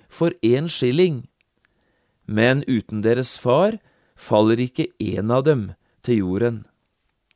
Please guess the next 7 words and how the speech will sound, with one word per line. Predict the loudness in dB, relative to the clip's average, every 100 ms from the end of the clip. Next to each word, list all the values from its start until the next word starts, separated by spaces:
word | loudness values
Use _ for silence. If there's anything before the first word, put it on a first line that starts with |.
| _ _ _ _ _ _ _ _ _ 0
Prisen | 4 6 4 2 0
for | 0 2
en | 0
spurv | -2 0 4 4 2 -4 -16 _ _ _ -2
er | 2 2 0
forsvinnende | -2 -4 -4 -4 -4 -4 -4 -2 -2
liten. | -2 -4 -8 -8